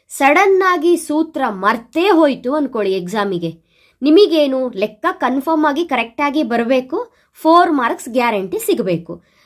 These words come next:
ಸೂತ್ರ ಮರ್ತೋಗಿದೆ. ಹಾಗಾದ್ರೆ ಈ ಪ್ರಾಬ್ಲಮ್ ಹೇಳ್ಕೊಡುವಾಗ ನಾ ಕೆಲವೊಂದು ಟೆಕ್ನಿಕ್ ಹೇಳ್ತೀನಿ, ಆ ಟೆಕ್ನಿಕ್ನ ನೆನ್ಪಿಟ್ಕೊಳ್ಳಿ ಸಾಕು. ಸೂತ್ರ ಮರ್ತೋದ್ರೂ ಕೂಡ ಫೋರ್ ಮಾರ್ಕ್ಸ್ ಗ್ಯಾರಂಟಿ ಸಿಗುತ್ತೆ. ಯಾಕಂತ ಹೇಳಿದ್ರೆ ಲೆಕ್ಕದಲ್ಲಿ ಆನ್ಸರ್ ನಿಮಗೆ already ಬಂದಿರುತ್ತೆ.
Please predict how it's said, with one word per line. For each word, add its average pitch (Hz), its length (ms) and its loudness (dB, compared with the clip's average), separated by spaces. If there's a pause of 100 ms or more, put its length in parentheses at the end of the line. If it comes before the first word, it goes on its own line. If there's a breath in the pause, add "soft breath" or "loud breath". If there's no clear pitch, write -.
(180)
ಸೂತ್ರ - 460 2
ಮರ್ತೋಗಿದೆ. 214 580 -2
ಹಾಗಾದ್ರೆ 247 760 0
ಈ 302 240 -2
ಪ್ರಾಬ್ಲಮ್ 220 540 -4
ಹೇಳ್ಕೊಡುವಾಗ 226 680 -2
ನಾ 330 100 0
ಕೆಲವೊಂದು 208 440 -6
ಟೆಕ್ನಿಕ್ 277 440 0
ಹೇಳ್ತೀನಿ, 208 360 -8
ಆ 247 100 -2
ಟೆಕ್ನಿಕ್ನ 311 520 -4
ನೆನ್ಪಿಟ್ಕೊಳ್ಳಿ 180 600 -4
ಸಾಕು. 180 520 -8 (240 soft breath)
ಸೂತ್ರ 285 400 -8
ಮರ್ತೋದ್ರೂ 220 600 -6
ಕೂಡ 220 280 -8
ಫೋರ್ 269 360 0
ಮಾರ್ಕ್ಸ್ 208 380 -6
ಗ್ಯಾರಂಟಿ 170 460 -4
ಸಿಗುತ್ತೆ. 170 380 -8 (260 loud breath)
ಯಾಕಂತ 247 360 -4
ಹೇಳಿದ್ರೆ 226 280 -6
ಲೆಕ್ಕದಲ್ಲಿ 208 500 -8
ಆನ್ಸರ್ 202 280 -8
ನಿಮಗೆ 202 340 -4
already 190 240 -6
ಬಂದಿರುತ್ತೆ. 175 920 -6